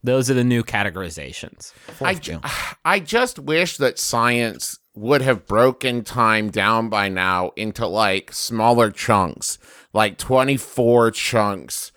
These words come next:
Speaker 3: that
Speaker 1: Hmm.
Speaker 3: you could much clearer say the time rather than just having to say afternoon or even. Like, if only we had some sort of system that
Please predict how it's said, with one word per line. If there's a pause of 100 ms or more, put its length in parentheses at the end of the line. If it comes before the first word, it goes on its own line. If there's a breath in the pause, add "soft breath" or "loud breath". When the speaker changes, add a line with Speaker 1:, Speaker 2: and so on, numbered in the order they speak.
(240 soft breath)
Speaker 3:
that
Speaker 1:
Hmm.
Speaker 3:
you
could
much
clearer
say
the
time (280 soft breath)
rather
than
just
having
to
say (100)
afternoon
or
even. (220 loud breath)
Like,
if (120)
only
we
had
some
sort
of
system (240 soft breath)
that